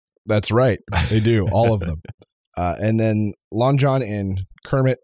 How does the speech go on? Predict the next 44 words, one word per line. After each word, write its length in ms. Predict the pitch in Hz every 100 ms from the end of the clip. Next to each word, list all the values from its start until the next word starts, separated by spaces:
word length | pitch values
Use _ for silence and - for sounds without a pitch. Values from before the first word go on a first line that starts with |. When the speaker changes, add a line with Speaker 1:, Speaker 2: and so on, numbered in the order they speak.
| - - -
Speaker 1:
have 160 | 113
a 60 | 101
fight. 360 | - 107 104 - - -
Smollett, 400 | 101 98 90 -
whatever, 380 | 101 92 80 85 _ _
have 120 | 110
a 80 | 110
fight. 320 | - 107 98 - - _ _
Smollett 260 | - 143 135
looks 160 | 143 156
like 80 |
he 80 | 139
has 240 | 131 131 123
it, 120 | 113
but 80 | 110
loses 320 | 135 123 120
his 120 | 113
sword 220 | - 120
at 40 | 110
the 40 |
last 260 | 110 107 -
moment. 240 | 123 120
And 140 | 98 120
then 60 |
there's 160 | 120 107
this 160 | 110
real 100 | 147
good 160 | 135 113
feel-good 340 | - 131 117
moment 280 | 107 104 98
where 100 | 98
everyone's 320 | 107 107 98
like, 140 | 98 110
"Nah, 260 | 127 123
if 80 | 110
you're 80 | 123
gonna 140 | 123
kill 180 | 110 135
Captain 320 | 113 110 98
Smollett, 320 | 92 135 120 -
you 120 | 87
have 100 | 78
to 80 | -
kill 140 | 90